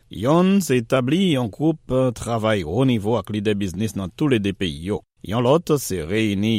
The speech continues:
yon konsèy ekspè ki ta gen la dani espesyalis nan politik, ki ta soti nan peyi Etazini, nan la Risi,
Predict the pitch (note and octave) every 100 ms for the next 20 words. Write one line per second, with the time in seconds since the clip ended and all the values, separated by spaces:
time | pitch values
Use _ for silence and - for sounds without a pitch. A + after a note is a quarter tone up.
0 | E2 G#2 G2 F2+ - A#2+ - A2 A2+ A2
1 | A2 G2 - - A#2+ - - - F2 E2
2 | F#2 F#2 F2 F#2 A#2+ G2 - - D#3+ -
3 | A#2+ C#3+ B2 G2+ F#2+ A2+ G#2+ - G#2 -
4 | - _ _ - C#2+ - F#2+ G#2+ G2 G2+
5 | G2 G2+ G2 F#2+ A2 A2 D2+ D2 D#2+ F#2+
6 | G2+ - G#2